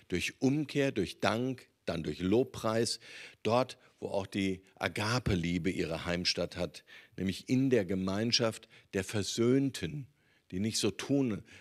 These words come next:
als bräuchten sie keine Versöhnung, sondern die, die Gemeinschaft der Zerbrochenen ist. Als Freundlichkeit gilt umgangssprachlich und in der Sozialpsychologie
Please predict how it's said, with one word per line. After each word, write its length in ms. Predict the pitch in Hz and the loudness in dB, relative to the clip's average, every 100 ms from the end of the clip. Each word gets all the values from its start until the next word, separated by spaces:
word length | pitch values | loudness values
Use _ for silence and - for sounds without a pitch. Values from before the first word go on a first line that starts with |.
| - | -12
als 260 | - 98 - | -4 -2 -4
bräuchten 500 | - 110 120 - 101 | -6 -2 -2 -4 -8
sie 140 | 85 | -6
keine 280 | - 92 92 | -2 -2 -2
Versöhnung, 640 | - 90 78 92 95 95 90 - - | -2 -2 0 0 0 -2 -6 -14 -12
sondern 380 | - 95 95 87 | -4 -2 -2 -2
die, 200 | 101 101 | -4 -4
die 120 | 92 | -4
Gemeinschaft 720 | 95 87 92 104 101 87 - | -2 0 2 2 0 -2 -4
der 120 | 85 | -4
Zerbrochenen 760 | - 73 80 98 98 92 78 | -2 -4 -2 -2 0 -2 -2
ist. 300 | 73 - - - _ _ _ - - - - - - - | -6 -4 -6 -6 _ _ _ -20 -20 -20 -20 -20 -20 -4
Als 120 | 127 | 0
Freundlichkeit 600 | - 180 208 180 180 165 | 6 6 6 2 4 4
gilt 180 | 147 135 | 6 2
umgangssprachlich 1160 | - 190 226 226 214 185 - 175 185 165 185 - | 6 6 6 6 4 2 0 2 4 4 2 0
und 220 | 170 196 | -2 2
in 80 | 185 | 4
der 140 | 165 131 | 4 4
Sozialpsychologie 1120 | 131 - 147 156 - 160 156 151 131 147 139 | 4 4 4 4 0 4 4 4 6 4 4